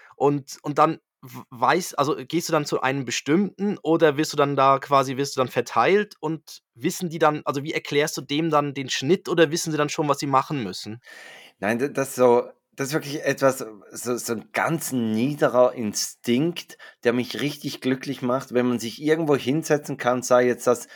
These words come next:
Speaker 2: in 'ner Bar oder in 'nem
Speaker 1: Mhm.
Speaker 2: Restaurant oder ebenso beim Friseur, we-, wenn's dann heißt: „Hey, wie immer“, gell? So,
Speaker 1: <laughs> Ja, das
Speaker 2: da, da,
Speaker 1: stimmt,
Speaker 2: da
Speaker 1: wie
Speaker 2: fühlt man
Speaker 1: immer.
Speaker 2: sich, da, da fühlt man
Speaker 1: Ja.
Speaker 2: sich so richtig gut, da denkt man sich:
Speaker 1: Ja.
Speaker 2: „Boah, geil, Mann, der kennt mich, der weiß
Speaker 1: Dann ist
Speaker 2: genau,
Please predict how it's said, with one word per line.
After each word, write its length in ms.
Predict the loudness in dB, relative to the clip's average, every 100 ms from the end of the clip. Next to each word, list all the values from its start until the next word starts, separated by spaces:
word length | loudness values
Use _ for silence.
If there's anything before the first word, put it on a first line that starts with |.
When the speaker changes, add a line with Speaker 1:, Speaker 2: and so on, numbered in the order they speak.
| -20 _
Speaker 2:
in 160 | 0 4
'ner 120 | 2
Bar 680 | 4 2 4 4 2 0 -2
oder 220 | 0 0
in 120 | 0
'nem 140 | 0
Speaker 1:
Mhm. 0 | 4
Speaker 2:
Restaurant 760 | 6 4 0 0 4 4 4
oder 220 | 2 2
ebenso 340 | 2 0 -2 0
beim 220 | 0 -2
Friseur, 560 | -6 -8 0 4 4 2 -8 -20 -2
we-, 240 | 2 4
wenn's 220 | 2 -2
dann 120 | -4 0
heißt: 340 | 0 0 -8
„Hey, 360 | -6 -2 -2 -2
wie 140 | -4
immer“, 400 | -4 -6 -6 -8
gell? 320 | -8 -8 -8 -14 _ _ _ _ -16 -16 -16 0
So, 200 | 4 4
Speaker 1:
<laughs> 60 |
Ja, 20 | 2
das 160 | -2
Speaker 2:
da, 20 | 2
da, 140 | 2
Speaker 1:
stimmt, 20 |
Speaker 2:
da 100 | 2
Speaker 1:
wie 80 | 4
Speaker 2:
fühlt 180 | 6 6
man 140 | 4
Speaker 1:
immer. 20 | 0
Speaker 2:
sich, 200 | -4 -6 -2
da, 100 | 2
da 140 | 2 0
fühlt 260 | -8 -6
man 120 | -2 0
Speaker 1:
Ja. 40 |
Speaker 2:
sich 140 | 0 -2
so 80 | 0
richtig 460 | 0 -2 -8 -12
gut, 240 | -8 -6 -6
da 60 |
denkt 220 | -2 -2
man 100 | -2
sich: 220 | -6 -10 0
Speaker 1:
Ja. 160 | 0
Speaker 2:
„Boah, 80 | 2
geil, 280 | 0 2 2
Mann, 180 | 0 0
der 100 | -2
kennt 460 | -2 0 2 2 -4
mich, 240 | -10 -6
der 160 | -4 2
weiß 320 | 2 2 2
Speaker 1:
Dann 40 |
ist 140 | 2 2
Speaker 2:
genau, 280 | 4 2